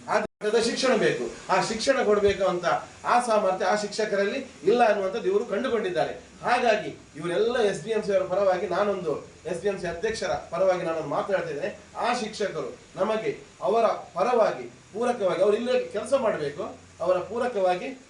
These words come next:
ಅವರೊಂದು ಹ್ಯಾಂಡ್ ಅನ್ನು ನಮ್ಗೆ ಇಲ್ಲಿ ಒಳ್ಳೆ ಡಿ ಎಡ್ ಅಂತ, ಬಿ ಎಡ್ ಅಥವಾ ಡಿ ಎಡ್ ಆದಂತ ಒಂದು ಒಳ್ಳೆಯ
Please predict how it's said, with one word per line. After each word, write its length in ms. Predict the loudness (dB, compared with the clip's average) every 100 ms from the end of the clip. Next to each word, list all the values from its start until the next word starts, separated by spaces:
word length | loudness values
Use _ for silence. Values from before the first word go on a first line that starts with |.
| -6
ಅವರೊಂದು 480 | 2 4 4 0 -4
ಹ್ಯಾಂಡ್ 300 | -2 0 0
ಅನ್ನು 300 | -4 -6 -14 -20 -20 -20 -14 -8
ನಮ್ಗೆ 240 | -2 0
ಇಲ್ಲಿ 140 | 0
ಒಳ್ಳೆ 360 | 2 2 2 0
ಡಿ 80 | 0
ಎಡ್ 220 | 2 2
ಅಂತ, 180 | 2 0
ಬಿ 300 | -4 -6 0
ಎಡ್ 180 | 0 2
ಅಥವಾ 200 | -2 -4
ಡಿ 120 | -2
ಎಡ್ 140 | 0
ಆದಂತ 300 | -2 -2 -4
ಒಂದು 240 | -4 -2 2
ಒಳ್ಳೆಯ 320 | 2 4